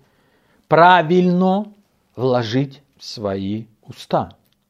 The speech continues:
И говорить его с благодарением, называя несуществующее как существующее. То есть фактически ученики, приняв слово или услышав слово, должны были вместе сказать:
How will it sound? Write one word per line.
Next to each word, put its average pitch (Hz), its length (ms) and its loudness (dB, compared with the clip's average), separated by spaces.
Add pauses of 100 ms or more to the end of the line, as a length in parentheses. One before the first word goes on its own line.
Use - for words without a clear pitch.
(920)
И 254 320 2
говорить 165 680 2
его 120 240 -2
с 107 160 -14
благодарением, 208 960 0
называя 175 480 0
несуществующее 170 1800 -6 (760)
как 139 300 -2 (240)
существующее. - 920 -20
То - 60 -8
есть 143 100 -12
фактически - 720 -10 (720)
ученики, 196 600 0
приняв 147 520 -2
слово 185 500 0 (160)
или 131 200 -4
услышав 127 560 -6
слово, 175 500 -4 (320)
должны 127 280 -6
были 147 220 -2
вместе 143 360 -8
сказать: 101 440 -10